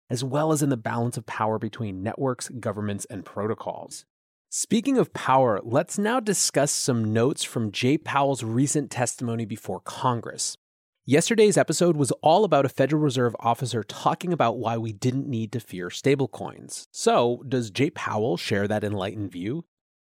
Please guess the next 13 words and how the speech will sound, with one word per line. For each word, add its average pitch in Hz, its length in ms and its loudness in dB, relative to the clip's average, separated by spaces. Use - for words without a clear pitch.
Nah, 123 380 0
doesn't 135 220 2
seem 147 180 4
like 104 200 0
it. 107 140 -2
Patrick 165 340 0
McHenry, 165 580 2
who 135 140 0
is 110 160 0
definitely 147 500 0
a 107 100 -2
crypto - 440 -2
ally, 101 480 0